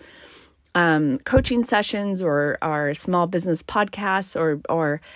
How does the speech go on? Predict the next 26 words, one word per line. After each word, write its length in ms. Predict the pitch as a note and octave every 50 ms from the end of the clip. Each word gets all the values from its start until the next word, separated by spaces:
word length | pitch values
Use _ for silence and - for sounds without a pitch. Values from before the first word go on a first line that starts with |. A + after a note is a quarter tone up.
| - - - - -
things 200 | B3+ B3+ C4+ B3+
that 120 | C4+ A#3+
are 140 | A#3 G#3+ - -
aimed 380 | F#3 F#3 F#3 F#3 F#3 - -
towards 380 | - - - E3 E3+ E3 D#3+ - -
entrepreneurs, 920 | - D#3+ D#3 - - E3+ - - F3 E3 D#3+ D#3+ E3 F3+ G3 A3+ - - - _
is 600 | - E3+ F3+ F3 D#3+ D3 D3 D3+ E3+ G3 G3 - - _ - - - - - - - _ _ _
that 280 | - F#3 F3 - - -
they 300 | - G3 F#3+ F#3+ G3+ A#3+
seem 500 | A#3+ - - - G3 F#3+ F#3 F#3 F#3+ G3
to 160 | - - - -
only 300 | F3 E3+ E3+ E3+ E3 E3
focus 560 | E3+ - - E3+ D#3 D3 - F3+ E3+ - - - -
on 360 | - D3 D3+ D3+ D3 D3 D#3 - _ _ _
business, 500 | - D#3 D3 C#3+ - - B2 A#2+ - - - -
on 180 | D#3 D#3 D#3+ D#3
work. 360 | D#3 C#3 A2 - - - - - _ _ _ _ _ _ _ _ _ _ _ _ _ _ _ _ - - -
Now, 420 | F#3+ F#3+ F#3 F3 E3 E3+ E3+ - _ _ -
if 160 | - F3+ F3 -
you're 260 | F3+ F3 F#3 F#3+ -
a 80 | F#3
follower 540 | F#3+ - - - G3+ G3+ G3+ G3+ F3+ E3 -
of 160 | - - D#3
mine 540 | D#3+ E3 E3 D#3+ D#3+ D#3 D#3 D#3+ E3+ F#3+ A3 - - - - - - - - _ _ _ -
and 460 | F#3 F3+ F3 E3+ E3+ F3 F3 F3 -
you've, 840 | - - F3+ F3 F3+ E3+ E3+ E3+ F3 E3+ E3 D#3+ D#3+ D#3+ D#3+ D#3+